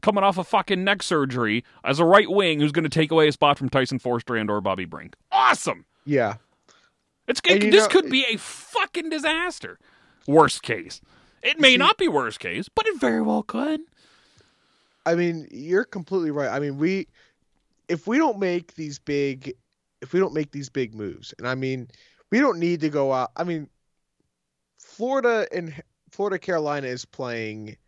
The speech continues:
Speaker 2: soon. And we look at what Florida did. Florida had their best regular season in franchise history, won the President's Trophy, and then didn't make it out of the second round. And, you know, they could have had all the incentive in the world to just be like,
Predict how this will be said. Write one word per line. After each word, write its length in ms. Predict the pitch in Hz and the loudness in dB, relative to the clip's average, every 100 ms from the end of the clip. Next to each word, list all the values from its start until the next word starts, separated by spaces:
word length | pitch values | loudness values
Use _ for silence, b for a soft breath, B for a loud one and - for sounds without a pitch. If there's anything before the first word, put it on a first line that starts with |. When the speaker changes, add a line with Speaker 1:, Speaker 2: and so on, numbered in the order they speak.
| _ | _
Speaker 2:
soon. 540 | - - - 87 69 _ _ _ _ _ _ _ _ _ - | -14 -10 -8 -8 -10 _ _ _ _ _ _ _ _ _ -4
And 160 | 151 | -2
we 100 | 175 | 0
look 280 | 247 247 - | 0 0 0
at 80 | 226 | -2
what 140 | 160 | -2
Florida 500 | - - 156 175 240 | -6 -4 2 2 2
did. 320 | 226 247 240 - - | -2 -4 -6 -10 -16
Florida 440 | - 262 349 339 - | -8 -4 -2 -4 -6
had 760 | 180 180 165 156 147 131 120 113 _ _ _ _ _ _ _ _ _ _ | -4 0 0 -2 -4 -6 -8 -14 _ _ _ _ _ _ _ _ _ _
their 120 | 165 | -8
best 480 | 117 _ 175 196 - | -8 _ -4 -4 -6
regular 400 | 147 160 156 135 | -8 -6 -6 -6
season 400 | 135 139 120 117 | -8 -10 -10 -12
in 140 | - 127 | -14 -20
franchise 580 | - 139 151 170 139 - | -6 -4 -2 -2 -2 -4
history, 340 | 123 - 104 | -8 -6 -8
won 240 | 110 143 | -4 -2
the 100 | 165 | -2
President's 500 | 156 151 131 131 123 | -2 -2 -2 -6 -12
Trophy, 640 | - 117 110 120 117 110 - - | -8 -8 -6 -6 -6 -6 -8 -6
and 180 | 123 127 | -6 -2
then 640 | 127 123 120 120 117 110 _ | -2 -2 -4 -8 -14 -18 _
didn't 300 | 131 123 - | -6 -6 -6
make 220 | 123 117 | -8 -4
it 40 | |
out 100 | 120 | -2
of 60 | 117 | -2
the 60 | 104 | -6
second 300 | 120 110 101 | -10 -10 -10
round. 240 | 101 90 - b b b b _ | -12 -12 -16 b b b b _
And, 240 | 160 170 | -2 0
you 80 | 175 | -2
know, 180 | 180 180 | 0 0
they 200 | 165 214 | 2 -2
could 240 | - - | -2 -6
have 120 | 233 180 | -6 -4
had 220 | 165 147 | -4 -4
all 220 | - 143 | -6 -6
the 120 | 139 | -6
incentive 460 | 127 - 110 107 104 | -10 -12 -14 -12 -14
in 100 | 104 | -12
the 80 | 95 | -12
world 400 | 92 85 85 87 | -12 -10 -10 -12
to 80 | 95 | -12
just 320 | 98 92 - | -8 -8 -6
be 140 | 98 | -4
like, 300 | 98 95 87 | -2 -2 -4